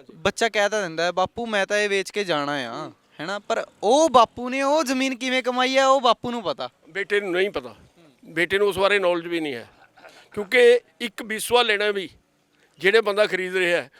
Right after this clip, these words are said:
Speaker 2: ਉਹ ਆਪਣੇ ਮੂੰਹ ਨੂੰ, ਆਪਣੇ ਬੱਚਿਆਂ ਦਾ ਮੂੰਹ ਰੋਕ ਕੇ ਫਿਰ ਖਰੀਦ ਰਿਹਾ ਹੈ।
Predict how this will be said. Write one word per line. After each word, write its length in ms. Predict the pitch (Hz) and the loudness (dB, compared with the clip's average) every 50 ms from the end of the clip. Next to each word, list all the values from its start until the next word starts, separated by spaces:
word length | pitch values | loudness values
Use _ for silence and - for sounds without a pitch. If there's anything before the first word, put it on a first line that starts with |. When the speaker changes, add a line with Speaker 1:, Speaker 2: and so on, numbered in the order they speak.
| _ _ - | _ _ 0
Speaker 2:
ਉਹ 80 | 208 226 | 2 2
ਆਪਣੇ 240 | 220 208 226 233 220 | 2 4 4 2 2
ਮੂੰਹ 260 | 214 196 196 220 233 | 2 0 -2 -2 0
ਨੂੰ, 120 | 233 226 | 2 2
ਆਪਣੇ 200 | 214 208 208 208 | 2 2 2 0
ਬੱਚਿਆਂ 320 | 196 196 190 - 214 208 208 | -2 -2 -2 0 0 0 2
ਦਾ 80 | 208 | 0
ਮੂੰਹ 180 | 208 208 220 208 | 0 -2 0 0
ਰੋਕ 200 | 208 196 185 - | 2 0 0 0
ਕੇ 100 | - 208 | 0 0
ਫਿਰ 200 | 190 - 202 190 - | 2 2 0 0 -2
ਖਰੀਦ 300 | 190 170 165 143 127 131 | -4 -8 -8 -8 -10 -12
ਰਿਹਾ 200 | 123 110 113 117 | -14 -14 -16 -18
ਹੈ। 120 | - | -20